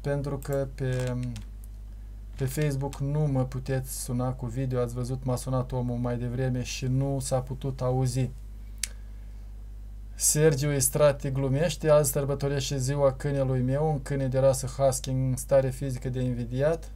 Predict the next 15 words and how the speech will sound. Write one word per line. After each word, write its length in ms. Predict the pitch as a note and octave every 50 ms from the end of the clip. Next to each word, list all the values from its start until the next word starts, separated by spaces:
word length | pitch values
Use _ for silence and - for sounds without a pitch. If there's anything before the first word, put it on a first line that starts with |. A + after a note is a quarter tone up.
| - -
pe 140 | - C3
care 240 | C3 - D#3 D#3 D3+
îl 100 | C#3+ C3+
cheamă 360 | C3+ - D3 D3+ D3 D3+ C#3 - -
Cosmos. 680 | - F3+ F3+ D#3+ D#3+ - D3+ C#3 C#3 C3 - - - -
Am 280 | - C#3+ D3 D3+ D#3 D#3+
înțeles, 440 | D#3+ D#3 - E3 C#3+ B2+ B2+ B2
dacă 240 | A2+ C3 B2 - -
e 20 | C3+
născut 300 | C3 B2 B2+ - D3+ -
pe 100 | - C3
doisprezece, 560 | A#2+ B2+ C3 D3 C#3+ C3 - D#3 D#3+ D#3+ - - - - - - - - - - -
da, 320 | - C#3+ C#3+ D3+ D3+ D3+ -
se 200 | - - - D3+
poate. 500 | - - C3+ C3 B2+ B2+ - C3+ C3 C3